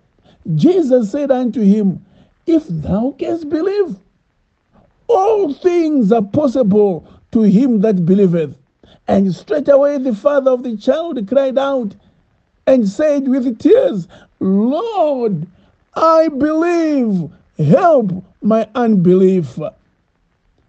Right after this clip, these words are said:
Matthew chapter twenty-one,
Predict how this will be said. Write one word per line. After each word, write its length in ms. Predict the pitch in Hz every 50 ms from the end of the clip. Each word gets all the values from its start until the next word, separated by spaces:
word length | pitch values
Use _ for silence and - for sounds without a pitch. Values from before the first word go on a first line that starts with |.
| _ _
Matthew 640 | - 196 175 208 233 539 440 - - 214 196 160 - - _ _ _ _ _ _ _
chapter 380 | - 269 277 277 - - 240 196
twenty-one, 800 | - - 240 247 220 208 202 180 202 214 208 196 180 156 -